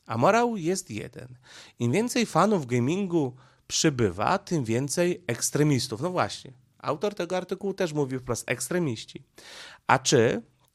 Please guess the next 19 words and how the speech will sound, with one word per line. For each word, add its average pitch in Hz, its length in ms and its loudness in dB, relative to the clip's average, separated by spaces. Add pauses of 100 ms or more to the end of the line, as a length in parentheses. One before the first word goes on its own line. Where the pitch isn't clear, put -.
wy 131 480 4
też 175 240 2
tworzycie 151 680 0 (440)
kampanię 151 500 4
mającą 156 360 2
na 135 160 2
celu 156 280 0
zniszczenie 127 540 2
reputacji 151 520 0
ludzi 113 360 0
tylko 175 280 0
dlatego, 156 400 -2
że 143 140 -2
nie 147 120 0
dodali 135 540 2 (440)
wyczekiwanego 143 760 0
przez 147 260 0
was 143 220 2
feature'a 139 760 2